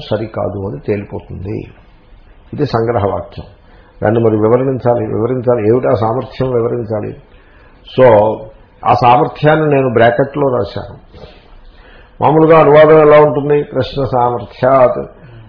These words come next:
ప్రశ్నకు సామర్థ్యము ఉన్నది కనుక అని ఉంటుంది అనువాదం. ఏమిటా సామర్థ్యం చెప్పొద్దు, అక్కడికక్కడే ఎంతో కొంత చెప్పాలి. ఆ సామర్థ్యం ఏమిటంటే, సామర్థ్యం అంటే అర్థమును ప్రకాశింపజేసే శక్తి అని మామూలు అర్థం అది.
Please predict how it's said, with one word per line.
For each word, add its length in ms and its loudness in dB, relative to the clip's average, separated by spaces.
ప్రశ్నకు 680 -4
సామర్థ్యము 560 0
ఉన్నది 360 2
కనుక 360 -2
అని 100 -4
ఉంటుంది 380 -12
అనువాదం. 420 -18
ఏమిటా 260 2
సామర్థ్యం 480 0
చెప్పొద్దు, 540 -4
అక్కడికక్కడే 640 -2
ఎంతో 120 2
కొంత 360 0
చెప్పాలి. 460 -10
ఆ 40 -2
సామర్థ్యం 520 -2
ఏమిటంటే, 540 -2
సామర్థ్యం 500 -2
అంటే 180 -2
అర్థమును 560 0
ప్రకాశింపజేసే 960 -4
శక్తి 680 -8
అని 140 -6
మామూలు 640 2
అర్థం 360 0
అది. 240 -14